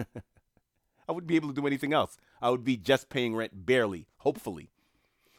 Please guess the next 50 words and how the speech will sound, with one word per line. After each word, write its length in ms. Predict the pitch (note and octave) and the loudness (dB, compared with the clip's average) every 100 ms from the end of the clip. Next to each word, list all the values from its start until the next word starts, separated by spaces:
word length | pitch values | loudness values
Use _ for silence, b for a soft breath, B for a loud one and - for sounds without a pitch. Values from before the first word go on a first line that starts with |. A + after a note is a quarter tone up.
| - | -8
Wouldn't 220 | B2 C3 | -2 0
be 80 | C3 | 0
able 120 | A#2+ | 0
to 60 | A2+ | -2
feed 240 | C#3 A#2+ | -2 -2
myself. 420 | G2+ F2+ F2 D2+ | -4 -6 -10 -4
That 180 | A#2+ C3+ | -2 -2
means, 200 | B2+ A2 | -4 -6
"Ooh, 240 | - A3 | -6 0
I 60 | C3+ | 2
have 140 | B2+ A#2 | 2 0
an 60 | |
apartment 420 | G#2+ - C3+ G#2+ F#2 | -4 -2 -2 -2 -6
very 180 | A2 | -6
close 400 | G#2+ - A2+ G#2+ - | -6 -8 -8 -8 -12
to 200 | - A2 | -10 -6
my 160 | G2 | -6
job. 420 | F2+ F2 G#2 F#2 E2+ B B | -6 -4 -2 -2 -4 B B
I'm 100 | A2 | -4
about 220 | G#2 G2+ | -4 -6
thirty-five 580 | - G#2+ G#2 - G#2+ F#2+ | -6 -8 -6 -2 -2 -2
minutes 320 | G2+ F#2+ - | -8 -8 -4
out." 240 | G#2 F2+ B B B B | -2 -4 B B B B
Yeah, 240 | D3+ F3 | -4 -2
so, 280 | D#3 E3 D3 B B | -2 -4 -6 B B
yeah, 280 | A#2+ A2+ F#2 | -2 -2 -4
d-, 240 | D#2+ F2 b b | -10 -18 b b
but 180 | F#2+ A#2 | 0 0
I, 100 | A2 | 0
I 80 | B2 | -6
can't 280 | - C#3 A2+ | -4 -2 -2
afford 480 | G#2 - B2 A2 F#2+ | -4 -4 -2 -2 -4
milk. 680 | F#2+ A2+ A2 - - - - _ _ - | -4 -2 -2 -6 -10 -10 -12 _ _ -16
I 80 | |
can't 220 | G2+ C#3 B2 | -8 -4 -4
afford, 400 | - C3 A2 G2+ | -6 -6 -6 -4
ooh, 260 | D3+ A2+ - b b - | -6 -6 -8 b b -18
a 60 | |
gallon 480 | G2+ - B2+ C3+ C3+ | -10 2 6 6 4
of 120 | A#2 | 0
water. 460 | G2+ B2+ C#3+ C#3+ D3 - | 0 2 4 2 -2 -6
Nah, 400 | A2+ A#2+ A#2+ A2+ b b | 0 4 4 2 b b
I'm 120 | A#2 | -4
gonna 160 | C#3 B2 | -4 -2
take 260 | - B2+ | -2 0
my 140 | A#2 A2 | -2 -4
chances 520 | - B2+ A#2 - F#2+ | -2 -2 -2 -4 -14
with 120 | G#2 | -12
this 140 | A2+ | -12
faucet. 680 | - - A#2 A#2 - G2 - | -12 -6 -2 -2 -6 -14 -16